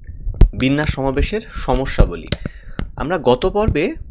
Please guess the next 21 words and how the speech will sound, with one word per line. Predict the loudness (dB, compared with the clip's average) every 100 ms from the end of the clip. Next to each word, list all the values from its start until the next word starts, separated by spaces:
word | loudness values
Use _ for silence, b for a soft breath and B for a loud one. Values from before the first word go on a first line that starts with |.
| -10 -10 -12 -14 -20 -20 _ _ -20 _ _ _ _ _ _ b b b _
বিন্যাস | -4 -2 -2
সমাবেশের | -6 -6 -6 -4 -4
মূল | 0 0
ধারণাগুলো | -2 -4 -2 -2 -2 -2
নিয়ে | -2
আলোচনা | -4 -4 -10
করেছিলাম | -10 -10 -10 -10 -8
যে | -6 -8 -10 _ B B B B
বিন্যাস | -4 -2 -2 -4 -6 -8
এই | -6 -6
জিনিসটা | -4 -4 -4
আসলে | -6 -6 -12
কি। | -10 -10 -10 -12 _ _ _ -20 _ B B B B B _ _ _ _ _
আচ্ছা, | -20 -10
ওয়ালাইকুম | -8 -8 -12
আসসালাম, | -16 -12 -12 -12
আমি | -16 -18
দেখতে | -16 -14
পাচ্ছি | -14 -14 -18 -20 _ _ _ _ _
এখনই | -16 -16 -14 -16 -12
অনেকজন, | -12 -12 -14 -14 -16